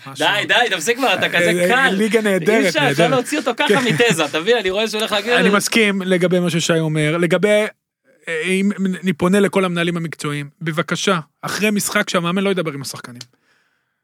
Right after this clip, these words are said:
Speaker 1: הם, הם כועסים, הם עצובים, הם אכזבו את עצמם, את ההורים, או זה, לא משנה, הפסד או ניצחון, מה? היה מקרה, לא רוצה להגיד את הקבוצה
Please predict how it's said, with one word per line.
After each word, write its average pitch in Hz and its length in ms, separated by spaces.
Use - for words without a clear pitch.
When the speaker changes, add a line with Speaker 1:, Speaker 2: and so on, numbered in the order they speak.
Speaker 1:
הם, 247 200
הם 247 320
כועסים, 220 520
הם 262 180
עצובים, 214 440
הם 202 80
אכזבו 208 320
את 220 80
עצמם, 208 420
את - 60
ההורים, 202 460
או 202 100
זה, 208 180
לא 247 120
משנה, 254 200
הפסד 233 260
או 233 60
ניצחון, 208 400
מה? 226 180
היה 233 160
מקרה, 233 400
לא 226 120
רוצה 233 180
להגיד 214 120
את 185 120
הקבוצה 180 380